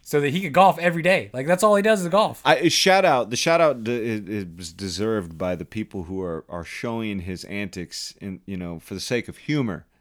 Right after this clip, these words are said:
Speaker 2: Um, it's also a little bit, like, frustrating to see somebody get away with it because you're like, just, you know.
Speaker 1: It's so frustrating.
Speaker 2: And then they, well, they
Speaker 1: Well,
Speaker 2: came back
Speaker 1: th-
Speaker 2: and got me for something that I took that was already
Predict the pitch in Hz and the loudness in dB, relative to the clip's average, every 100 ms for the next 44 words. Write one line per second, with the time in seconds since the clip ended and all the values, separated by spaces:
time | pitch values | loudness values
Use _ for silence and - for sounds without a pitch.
0 | _ - 90 85 87 110 - 226 - 120 | _ -12 -10 -8 -10 -8 -2 -2 -2 -4
1 | 101 101 95 87 92 87 - - 107 - | -4 -6 -6 -8 -8 -10 -8 -8 -8 -6
2 | 113 110 120 117 104 - 110 123 117 113 | -8 -8 -10 -12 -12 -12 -10 -10 -8 -8
3 | 117 120 _ _ _ _ 107 113 110 113 | -10 -14 _ _ _ _ -6 -2 0 0
4 | 117 127 - - 98 104 95 92 87 _ | -2 -4 -8 -12 -12 -8 -4 -6 -8 _
5 | _ _ _ _ - 127 - _ _ _ | _ _ _ _ -14 -12 -14 _ _ _
6 | _ _ - 90 85 82 85 _ _ _ | _ _ -16 -12 -10 -12 -18 _ _ _
7 | _ 123 110 - 101 - - - 90 80 | _ -14 -12 -10 -12 -14 -20 -20 -20 -20
8 | 80 170 196 101 82 - _ _ _ - | -16 -12 -10 -8 -10 -14 _ _ _ -20
9 | - - 165 165 156 226 - 123 185 311 | -16 -2 0 2 0 -2 -4 -4 -2 -2
10 | 120 104 123 123 185 - 160 160 170 - | -6 -8 -8 -8 -8 -8 -6 -4 -4 -4
11 | 330 - - 269 320 302 330 415 427 440 | -8 -2 2 4 2 2 4 4 2 2